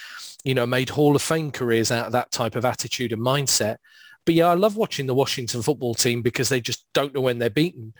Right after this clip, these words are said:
But this is, I mean, we're gonna talk, uh, you know, about the hot topic later on and about coaches. But I mean, you just said it, J B. Pete Carroll is one of the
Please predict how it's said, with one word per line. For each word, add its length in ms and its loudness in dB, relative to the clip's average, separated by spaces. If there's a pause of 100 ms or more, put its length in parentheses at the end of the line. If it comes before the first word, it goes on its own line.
(800)
But 340 0
this 260 2
is, 480 2 (920)
I 60 -4
mean, 160 2
we're 120 2
gonna 160 0
talk, 480 0 (260)
uh, 420 -6 (260)
you 180 0
know, 240 0
about 240 -2
the 60 -8
hot 260 -2
topic 420 0
later 320 0
on 80 0
and 100 -4
about 280 -2
coaches. 640 -2 (680)
But 120 2
I 40 0
mean, 160 0
you 140 -2
just 220 2
said 120 4
it, 80 2
J 180 0
B. 240 -2 (140)
Pete 220 0
Carroll 400 2
is 240 -2
one 160 4
of 80 4
the 180 0